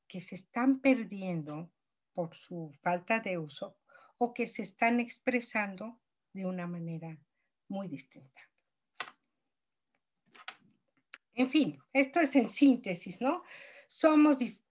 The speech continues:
diferentes, lecto-, leemos diferentes, nos gustan cosas diferentes, ¿sí? Y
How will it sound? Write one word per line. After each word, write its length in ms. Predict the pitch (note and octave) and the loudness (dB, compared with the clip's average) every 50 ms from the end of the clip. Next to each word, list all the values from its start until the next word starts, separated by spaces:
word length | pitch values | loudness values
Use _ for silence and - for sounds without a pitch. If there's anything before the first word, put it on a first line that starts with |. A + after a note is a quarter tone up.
| _ _ _ _ | _ _ _ _
diferentes, 1040 | - G3+ G#3+ A#3 G#3+ - - A#3 A3 G#3+ A#3+ C4 C#4 C#4 C4+ - E4 F4+ G#4 - - | -8 -4 -2 -2 -2 -2 -2 -2 0 2 4 6 6 6 4 2 0 -2 -2 -4 -6
lecto-, 400 | G3 F#3 F#3 - _ - G#3 F3+ - | -8 -8 -8 -10 _ -8 -8 -8 -6
leemos 600 | A3+ A3 A3+ A3+ A3+ A#3+ B3+ C4+ C4+ C4 A#3+ - | -2 0 2 4 4 6 8 8 8 8 6 4
diferentes, 840 | - F#3+ E3+ - - F#3 F3+ F3 G3 A3 A#3 A#3 A#3 - B3+ C4 B3+ | -2 -8 -10 -8 -6 -6 -4 -4 -4 -4 -4 -4 -4 -2 0 2 4
nos 260 | B3 A#3+ A#3+ A#3+ A#3+ | 6 6 6 6 4
gustan 500 | - E4 F4+ F4+ F4+ - D4+ C4+ B3 - | 2 2 2 2 4 4 4 4 4 4
cosas 440 | - C#4+ C#4+ C#4+ C4+ - C4+ A#3 A#3 | 4 6 6 6 6 4 2 0 0
diferentes, 960 | - F#3+ E3 - - F3 F3 F3 F#3+ G3 G3+ F#3+ - - B3+ D#4+ E4+ - - _ - - - - - - - - _ | -4 -10 -10 -4 -2 -2 -2 0 -2 -4 -4 -4 0 2 2 2 0 -2 -8 _ -20 -20 -20 -20 -20 -20 -20 -20 _
¿sí? 460 | _ - - A3+ A3 B3 - - F4 _ _ _ _ | _ -10 -6 -4 -4 -4 -6 -10 -16 _ _ _ _
Y 560 | - A3+ A#3+ B3+ C4 C4 C4+ C#4 - - - | -8 -6 0 4 4 6 6 4 2 -2 -14